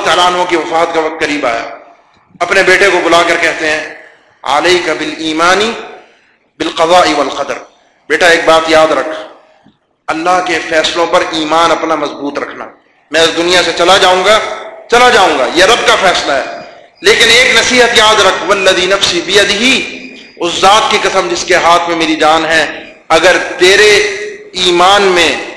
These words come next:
اس ایمان میں جو تقدیر پر ایمان ہے، ذرہ برابر بھی اگر جھول آ گیا تو ما ينفعك عملك ابدا، زندگی بھر تو کچھ بھی کرتا رہے، تیرا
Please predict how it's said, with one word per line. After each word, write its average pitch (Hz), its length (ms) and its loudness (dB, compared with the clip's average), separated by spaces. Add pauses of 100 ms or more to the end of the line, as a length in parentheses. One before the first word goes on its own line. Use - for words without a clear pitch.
(180)
اس 226 240 2
ایمان 196 340 2
میں 185 140 2
جو 180 140 0
تقدیر 185 560 -4
پر 220 100 2
ایمان 180 420 2
ہے، 143 140 -2 (400)
ذرہ 208 500 2
برابر 214 300 4
بھی 208 140 2
اگر 202 280 2
جھول 190 300 2
آ 180 140 4
گیا 180 280 2 (480)
تو 156 80 -6
ما 160 260 2
ينفعك 175 720 0
عملك 170 580 2
ابدا، 165 840 2
زندگی 185 480 -2
بھر 185 140 2
تو 165 140 -6
کچھ - 320 -4
بھی 226 140 0
کرتا 196 320 2
رہے، 175 220 4
تیرا 175 240 0